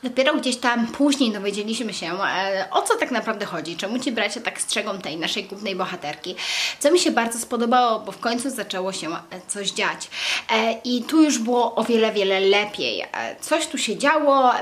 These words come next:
była jakaś akcja i w końcu mogłam powiedzieć: "Wow,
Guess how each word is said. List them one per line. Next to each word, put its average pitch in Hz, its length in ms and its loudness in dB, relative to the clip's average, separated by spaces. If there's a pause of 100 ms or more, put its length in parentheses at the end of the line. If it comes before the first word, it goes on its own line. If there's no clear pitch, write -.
była 208 180 2
jakaś 202 300 -4 (120)
akcja 240 680 2 (160)
i 202 60 -8
w - 100 -14
końcu 240 480 0
mogłam 202 400 -4
powiedzieć: 185 540 -8 (160)
"Wow, 277 300 4